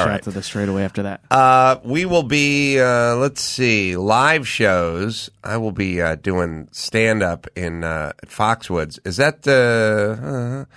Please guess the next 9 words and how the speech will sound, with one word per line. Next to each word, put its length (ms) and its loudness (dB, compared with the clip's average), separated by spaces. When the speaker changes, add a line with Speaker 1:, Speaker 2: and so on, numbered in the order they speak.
Speaker 2:
is 60 -20
that 240 -2
next 480 -2
or 100 2
this? 640 0
Speaker 1:
Well, 220 4
today's 400 4
Friday, 460 2
so 440 0